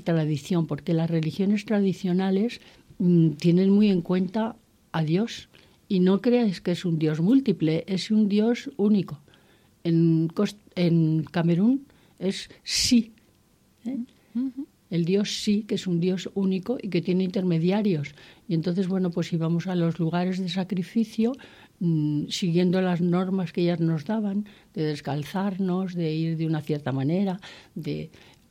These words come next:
Speaker 1: para ver los sacrificios que ellos hacían. Y, a ver, no es que nosotros nos fue-, fuéramos a hacer el sacrificio, pero estábamos con ellos en ese momento.
Speaker 2: Ujú.
Speaker 1: Entonces, mm, lo sagrado lo tienen muy diario.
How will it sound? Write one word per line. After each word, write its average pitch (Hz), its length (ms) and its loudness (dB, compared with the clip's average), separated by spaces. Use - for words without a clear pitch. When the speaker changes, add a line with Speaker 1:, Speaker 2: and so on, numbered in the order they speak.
Speaker 1:
para 165 200 0
ver 180 240 0
los 190 180 0
sacrificios 175 600 -6
que 185 80 -2
ellos 175 280 0
hacían. 220 680 2
Y, 156 300 -2
a 160 100 -4
ver, 165 220 2
no 160 400 4
es 165 100 0
que 196 120 2
nosotros 190 480 2
nos 160 220 4
fue-, 180 320 -2
fuéramos 170 520 0
a 160 40 -2
hacer 175 180 -2
el 165 140 0
sacrificio, 160 680 -2
pero 160 180 -2
estábamos 190 640 -2
con 170 200 0
ellos 196 380 2
en 175 140 2
ese 170 180 -2
momento. 156 520 -2
Speaker 2:
Ujú. 202 280 -6
Speaker 1:
Entonces, 185 560 -2
mm, 185 360 2
lo 185 120 4
sagrado 190 440 0
lo 208 160 2
tienen 185 420 4
muy 175 220 6
diario. 160 560 2